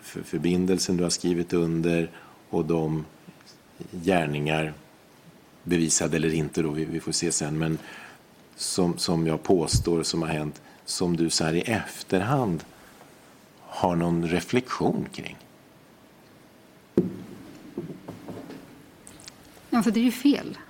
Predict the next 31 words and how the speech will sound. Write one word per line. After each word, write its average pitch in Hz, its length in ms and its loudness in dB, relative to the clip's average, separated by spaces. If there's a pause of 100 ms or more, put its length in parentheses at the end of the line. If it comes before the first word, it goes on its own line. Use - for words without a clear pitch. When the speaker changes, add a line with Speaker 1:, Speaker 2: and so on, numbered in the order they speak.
(260)
Speaker 1:
Mm. 85 200 2 (1080)
Speaker 2:
Det 226 80 2
är 226 40 2
klart 220 140 2
jag 196 100 0
tycker 185 180 -4
det 180 60 0
är - 220 0
fel. - 200 -10 (1900)
Att 202 140 -2
jag, 226 300 6
alltså, 214 160 0
i 220 300 6
och 247 40 6
med 202 120 4
det 185 60 2
här, 196 320 4
att 190 160 -2
jag 180 120 0
sitter - 340 -4
här 175 160 0
idag, 196 440 0
det 208 120 0
är 208 60 4
liksom, 196 340 0 (320)
det 202 60 0
visar 196 320 4
att 196 140 0
jag 190 60 0
har 175 80 0
svikit 196 520 2